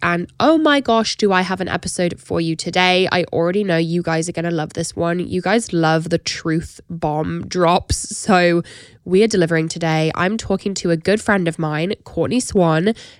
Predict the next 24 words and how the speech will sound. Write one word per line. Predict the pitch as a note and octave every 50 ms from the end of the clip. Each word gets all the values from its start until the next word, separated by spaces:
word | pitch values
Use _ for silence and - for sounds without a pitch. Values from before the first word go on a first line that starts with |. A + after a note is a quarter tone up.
| _ _
A | - G#3 G#3+
K | - A#3+ C4 A3+ F#3+ F#3 F3+ F3+ F#3
A | -
Real | - F3 F3+ F3 E3+ F3 F3
Foodology. | - - E3+ E3 D3+ C#3+ F#2 G2+ G2+ - - C2 - G2 F#2+ - - - - - - - - _
Courtney | - - G#3+ F#3 G#3 B3 B3+ -
is | G#3 A3 -
an | G3+
integrative | - G3 A3 - A3+ - G#3+ G#3+ - A3+ -
nutritionist. | - E3 E3 - - A#3 A3+ - - A3 A3 A3 A3+ A3+ - - - -
She's | - - - G3+ F#3
a | F3 E3+
real | F3 F3 F3 F#3 G3 G#3+ A3 A3+ B3 C4
food | - - - - F#3+ F#3 F3+ F3+ -
activist | - - - - - F#3 F3+ F3 E3+ E3 - - - _ -
on | A3+ A#3+ B3+
a | C4
mission | A3 F3+ F#3 - - G3 G3
to | - G3+
change | F3+ - - E3+ E3 E3 E3 E3 E3+ -
America's | - F3+ F3 E3 D#3 D#3+ E3 E3 - - F3 E3+
broken | F#3 - E3 D#3 D#3+ - - E3+ F3
food | - - - F2 F#2
system. | - - F#2+ - - - E2 E2 D2 - -